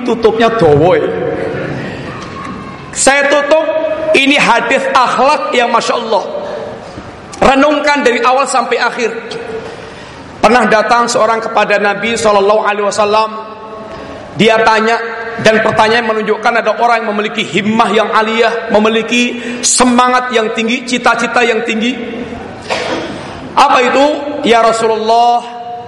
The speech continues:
ayyun nasi ahabbu ilallah?" "Ya Rasulullah, manusia mana yang paling dicintai oleh Allah Subhanahu wa taala?" Manusia mana yang paling dicintai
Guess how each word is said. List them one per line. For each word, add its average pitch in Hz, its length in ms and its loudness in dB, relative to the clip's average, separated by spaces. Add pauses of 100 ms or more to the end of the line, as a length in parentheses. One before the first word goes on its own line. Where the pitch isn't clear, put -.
(340)
ayyun 226 400 2
nasi 226 440 0
ahabbu 226 680 0
ilallah?" 196 520 2 (480)
"Ya 220 160 6
Rasulullah, 226 840 2 (240)
manusia 226 720 2
mana 233 720 -2
yang 214 360 0
paling 220 440 2
dicintai 208 760 0
oleh 196 280 0
Allah 202 240 0
Subhanahu 180 480 0
wa 165 80 -6
taala?" - 280 -4 (1700)
Manusia 247 720 4
mana 254 400 0
yang 233 320 -4
paling 240 380 2
dicintai 233 580 0